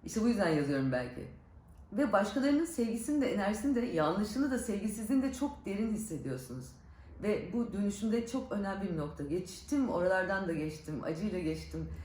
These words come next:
Ee, va-, dokuzuncu maddeye gelmişim, bakalım. Yaptığın işi her neyse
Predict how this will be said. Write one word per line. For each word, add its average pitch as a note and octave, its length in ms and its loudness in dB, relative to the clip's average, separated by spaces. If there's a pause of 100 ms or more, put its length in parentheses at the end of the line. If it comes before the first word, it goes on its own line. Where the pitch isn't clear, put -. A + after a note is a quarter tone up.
(300)
Ee, E3+ 420 0 (240)
va-, D3+ 360 -4
dokuzuncu G#3 400 0
maddeye A3 320 2
gelmişim, A3+ 520 0
bakalım. D#3+ 340 -6 (600)
Yaptığın B3 560 4
işi - 440 -4 (420)
her D4 340 2
neyse B3+ 440 -2